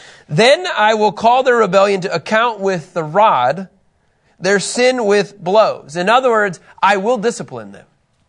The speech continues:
I will chastise them. I will call them out and saying, "Guys, you're out of line. You're not walking in accordance with what I've asked you to do." But he says this in verses thirty-three, you guys, thirty-four and thirty-five. Oh, really through thirty-seven.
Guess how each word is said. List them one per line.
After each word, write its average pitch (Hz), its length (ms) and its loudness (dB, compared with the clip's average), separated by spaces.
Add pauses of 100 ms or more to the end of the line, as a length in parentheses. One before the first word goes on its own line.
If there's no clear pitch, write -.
(1300)
I 185 100 2
will 247 100 2
chastise 208 600 -2
them. 143 320 -2
I 214 180 2
will 233 320 2
call 269 320 0
them 254 160 2
out 202 200 4
and 185 80 -4
saying, 208 220 -2
"Guys, 254 400 2 (300)
you're 220 280 2
out 269 200 4
of 233 100 4
line. 202 420 2 (160)
You're 196 160 2
not 202 300 2
walking 262 500 0
in 240 120 0
accordance 208 420 0
with 175 140 -2
what 175 100 2
I've 156 80 0
asked 147 240 -4
you 170 60 -10
to 180 80 -6
do." 220 280 -12 (960)
But 214 140 2
he 226 80 0
says 233 260 0
this 233 200 -4
in 220 100 -4
verses 196 320 -4
thirty-three, 202 580 -4
you 190 60 -8
guys, 160 280 2
thirty-four 165 480 -2
and 156 100 -8
thirty-five. 156 520 0
Oh, 175 140 2
really 196 220 0
through 160 160 -6
thirty-seven. 160 540 -2